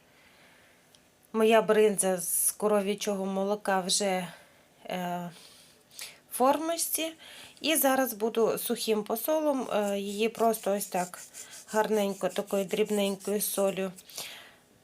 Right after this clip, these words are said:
просипати. Перевернула на мисочку, щоб зручніше було.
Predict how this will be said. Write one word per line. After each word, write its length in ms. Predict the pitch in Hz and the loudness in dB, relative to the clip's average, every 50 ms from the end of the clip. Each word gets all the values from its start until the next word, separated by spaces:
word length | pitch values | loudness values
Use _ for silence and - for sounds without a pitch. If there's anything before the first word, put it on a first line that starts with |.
| _ _ - _ _ - - - - - _ _ _ _ - - - - - - - - - - - - - - - - - - - - - - | _ _ -20 _ _ -20 -20 -20 -20 -20 _ _ _ _ -20 -20 -20 -20 -18 -18 -20 -20 -20 -20 -20 -20 -20 -20 -20 -20 -18 -18 -18 -20 -18 -10
просипати. 920 | - 233 233 220 214 214 - 233 220 226 - 311 330 349 349 - 339 330 320 320 - - - - - - - - - - - - - - - - - - - - - - - - - - - - - - - - - - - - - - - _ _ _ - - _ _ _ - - _ _ _ _ _ _ - - _ _ _ _ _ _ _ | -4 0 2 2 2 2 0 0 0 0 2 2 2 2 0 -2 -6 -6 -6 -6 -12 -18 -20 -18 -18 -18 -18 -20 -20 -20 -20 -20 -20 -20 -20 -20 -20 -20 -20 -20 -20 -20 -20 -20 -20 -20 -20 -20 -20 -20 -20 -20 -20 -20 -20 -20 -20 -20 -20 _ _ _ -20 -20 _ _ _ -20 -20 _ _ _ _ _ _ -20 -20 _ _ _ _ _ _ _
Перевернула 720 | - 220 208 208 196 214 220 214 220 202 196 190 185 185 | 0 0 2 2 2 0 0 0 0 0 0 0 0 -2
на 140 | 185 190 196 | -2 -4 -4
мисочку, 600 | 208 233 269 320 - - 294 262 - - - 240 | -4 -2 -2 0 0 0 -2 -2 -4 -6 -6 -6
щоб 180 | 226 - 220 196 | -6 -6 -6 -6
зручніше 720 | 196 190 214 208 220 208 - - 196 185 185 - - 180 | -6 -4 -2 -2 -2 -2 -2 -4 -2 -2 0 0 0 -2
було. 220 | 170 175 180 180 | -4 -8 -8 -8